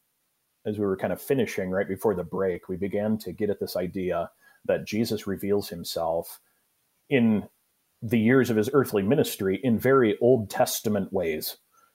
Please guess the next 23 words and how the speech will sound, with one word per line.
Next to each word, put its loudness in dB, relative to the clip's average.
Uh, 2
lots 4
of 2
Old 2
Testament 0
parallels 2
just -6
by 0
virtue 0
of -2
what 0
he's -8
doing, -10
feeding -4
people -4
with -4
bread 2
in 2
the 2
wilderness, 0
for 2
example. -2
Um, 4